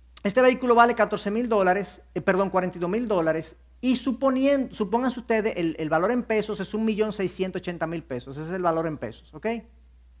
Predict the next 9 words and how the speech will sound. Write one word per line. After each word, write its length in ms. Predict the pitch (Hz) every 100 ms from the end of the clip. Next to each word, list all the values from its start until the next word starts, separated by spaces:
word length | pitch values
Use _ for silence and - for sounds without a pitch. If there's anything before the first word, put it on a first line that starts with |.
| - - - _ _ -
Al 160 | 147 -
cuarenta, 440 | 147 160 160 160
al 260 | - 143 135
cuarenta 380 | 139 156 165
por 140 | - 139
uno 180 | 120 123
en 60 |
ese 160 | 127 151
momento. 420 | 131 101 - -